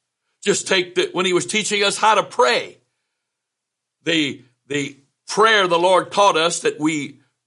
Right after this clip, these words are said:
misname the Lord's Prayer,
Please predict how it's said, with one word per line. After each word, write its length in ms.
misname 1040
the 80
Lord's 340
Prayer, 540